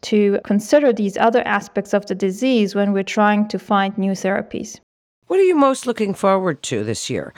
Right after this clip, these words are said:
Speaker 2: with the U C D C? Tell us a little bit about what you see happening on the horizon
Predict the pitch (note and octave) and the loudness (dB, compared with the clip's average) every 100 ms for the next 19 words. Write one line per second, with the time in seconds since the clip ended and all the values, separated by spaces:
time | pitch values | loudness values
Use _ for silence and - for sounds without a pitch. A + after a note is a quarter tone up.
0 | - - F#3+ G#3 G3 E3 E3+ D3+ D#3+ D#3 | -20 -2 0 0 0 -2 -2 -4 -6 -6
1 | - D#3 D#3 - D3+ C3+ - - G#3 C#4+ | -6 -4 -4 -4 -4 -4 -4 -2 0 0
2 | - G#3+ G3 F#3 F#3+ F3 E3+ E3 D3 F3 | -4 -2 -2 -2 0 0 2 0 0 -2
3 | - D#3+ E3+ D3+ D3+ D3+ D3 C#3+ C3+ B2+ | -2 -4 -2 0 0 0 -2 0 0 -2
4 | A2+ C#3+ C#3+ D3 C#3+ | -4 -2 2 2 0